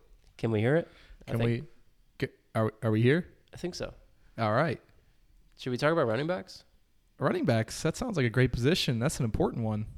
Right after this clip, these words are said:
Speaker 1: You know who my number one guy off the board is?
Speaker 2: Who?
Speaker 1: C M C.
Speaker 2: C M C. Well,
Speaker 1: I know.
Speaker 2: that's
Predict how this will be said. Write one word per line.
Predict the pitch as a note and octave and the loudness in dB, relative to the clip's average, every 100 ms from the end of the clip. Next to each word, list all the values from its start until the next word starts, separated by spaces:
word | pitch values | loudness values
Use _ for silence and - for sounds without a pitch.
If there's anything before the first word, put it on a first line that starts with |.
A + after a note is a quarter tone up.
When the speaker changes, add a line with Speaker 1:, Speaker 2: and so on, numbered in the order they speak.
| - - - - | -16 -16 -16 -4
Speaker 1:
You | C3+ | 4
know | C#3 | 6
who | B2 | 8
my | A#2+ | 10
number | B2+ B2+ B2 | 8 8 8
one | A#2+ | 8
guy | A#2+ A#2+ | 8 8
off | A#2+ - | 8 4
the | |
board | A#2 B2 B2+ | 2 4 4
is? | C#3+ D#3 - _ _ _ - | 2 -2 -12 _ _ _ -6
Speaker 2:
Who? | A2 - _ - | -4 -6 _ -10
Speaker 1:
C | - A#2+ | -2 -2
M | A2 | -2
C. | A2 A2+ A2 - | -6 -8 -10 -16
Speaker 2:
C | - B2+ | -12 -8
M | D3+ | -8
C. | D3+ E3 D#3+ A2 - - | -8 -4 -4 -6 -12 -14
Well, | A#2+ A#2+ | -6 0
Speaker 1:
I | |
know. | A#2 C3 | 4 4
Speaker 2:
that's | G#2+ | 2